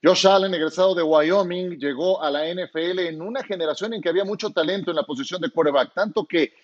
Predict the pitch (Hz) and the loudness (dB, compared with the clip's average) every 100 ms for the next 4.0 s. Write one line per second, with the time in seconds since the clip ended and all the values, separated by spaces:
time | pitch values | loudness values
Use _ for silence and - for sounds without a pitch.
0 | _ - - 247 311 320 233 233 247 202 | _ -20 -2 -2 0 -2 2 4 4 2
1 | - 156 160 208 208 196 - _ _ - | 0 0 6 6 6 2 -2 _ _ -8
2 | 165 165 160 156 151 185 214 175 175 196 | -2 0 0 -2 -2 0 2 2 0 -2
3 | 190 190 160 143 139 160 143 190 208 - | 0 0 0 -4 -4 -4 0 2 2 -2